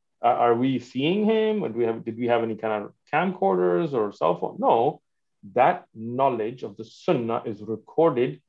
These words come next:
in hadith literature. That's what a hadith is, right? Istilahan, in terminology, right? So these two, and when it's authentic, we check it, unlike the other religions that don't even have any system of checking anything.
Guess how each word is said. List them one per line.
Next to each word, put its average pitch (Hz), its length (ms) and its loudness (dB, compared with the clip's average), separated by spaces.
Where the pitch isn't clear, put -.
in 120 120 -4
hadith 113 460 -6
literature. - 540 -4
That's 107 200 -4
what 127 100 0
a 127 60 -6
hadith 214 440 -2
is, - 140 -18
right? 277 200 -6
Istilahan, 156 540 0
in 113 180 -8
terminology, 120 640 -2
right? - 120 -20
So - 240 4
these 120 340 -6
two, 123 260 -4
and 127 120 -4
when 135 120 2
it's 135 140 -4
authentic, 175 520 0
we 107 80 -10
check - 320 0
it, 101 140 -4
unlike 113 380 -4
the 107 260 2
other 120 180 2
religions 117 400 0
that 113 80 2
don't 113 140 2
even 113 120 -4
have 127 240 2
any 113 160 -2
system - 300 -12
of 92 100 -14
checking - 340 -8
anything. 131 440 -4